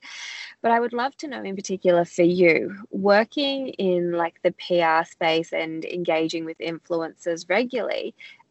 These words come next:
I feel like it could go one of two ways. Like, on one hand, you could be,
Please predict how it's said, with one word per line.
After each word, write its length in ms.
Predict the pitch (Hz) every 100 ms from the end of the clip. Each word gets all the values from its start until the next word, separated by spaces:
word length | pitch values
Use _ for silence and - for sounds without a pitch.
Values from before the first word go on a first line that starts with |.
| -
I 60 |
feel 140 | 196 226
like 80 | 240
it 100 | 247
could 120 | 254
go 120 | 226
one 220 | 196 175
of 140 | 175 170
two 240 | - 180
ways. 400 | 165 156 147 165
Like, 160 | 175 175 - -
on 220 | 180 175
one 200 | 175 175
hand, 460 | 185 175 170 175
you 140 | 180 170
could 340 | - 175 160
be, 560 | 170 165 165 160 160